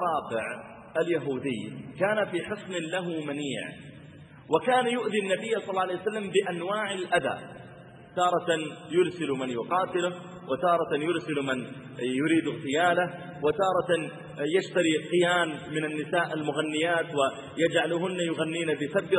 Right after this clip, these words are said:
رسول الله صلى الله عليه وسلم وهجائه وأنواع الأذى. فقال النبي صلى الله عليه وسلم يومًا لأصحابه: "من لنا بأبي رافع؟"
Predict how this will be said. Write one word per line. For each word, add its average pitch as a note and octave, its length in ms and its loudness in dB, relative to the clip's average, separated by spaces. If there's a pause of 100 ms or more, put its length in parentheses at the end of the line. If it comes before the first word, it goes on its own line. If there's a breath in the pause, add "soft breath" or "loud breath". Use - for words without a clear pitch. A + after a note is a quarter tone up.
(100)
رسول F3 180 0
الله E3+ 220 4
صلى E3 100 -8
الله D3+ 100 2
عليه D3+ 180 0
وسلم E3 300 -2
وهجائه E3 600 2 (260)
وأنواع A3+ 560 6
الأذى. - 640 0 (760)
فقال C3 760 2
النبي C#3+ 260 -2
صلى C3+ 80 -8
الله A#2 160 -2
عليه C3 100 -8
وسلم B2 120 -6
يومًا B2+ 200 -4
لأصحابه: A2 500 -4
"من F#3 160 -2
لنا G#3 300 -2
بأبي B2+ 340 -2
رافع؟" G2+ 500 -2